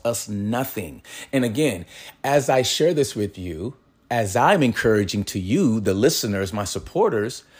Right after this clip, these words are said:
it also is encouraging to me. That's one of the reasons why I keep showing up to the show, because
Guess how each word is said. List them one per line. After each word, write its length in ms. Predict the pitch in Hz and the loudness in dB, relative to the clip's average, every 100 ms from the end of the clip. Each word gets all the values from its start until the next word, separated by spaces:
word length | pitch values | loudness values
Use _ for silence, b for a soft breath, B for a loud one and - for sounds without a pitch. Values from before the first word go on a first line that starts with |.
| B B B B B _ _ - | B B B B B _ _ -6
it 180 | 123 - - | -6 -6 -4
also 500 | 120 123 139 - 101 | 4 4 4 0 -2
is 180 | 104 98 | -2 -6
encouraging 720 | 98 87 - 120 110 107 98 | -6 -6 -2 -2 -2 -4 -10
to 180 | 90 101 | -10 -12
me. 540 | 95 110 127 98 80 - _ _ _ | -8 -4 -4 -4 -10 -18 _ _ _
That's 180 | 175 190 | -2 2
one 100 | 165 | 2
of 60 | 139 | 2
the 40 | |
reasons 280 | 135 131 127 | 2 0 0
why 100 | 135 | 0
I 60 | |
keep 160 | 127 123 | 0 -4
showing 320 | - 127 127 | 2 4 4
up 80 | 127 | 0
to 80 | 135 | -2
the 80 | 131 | -4
show, 460 | - 202 - - - _ | -2 -4 -4 -12 -18 _
because 320 | 131 151 139 | -2 4 4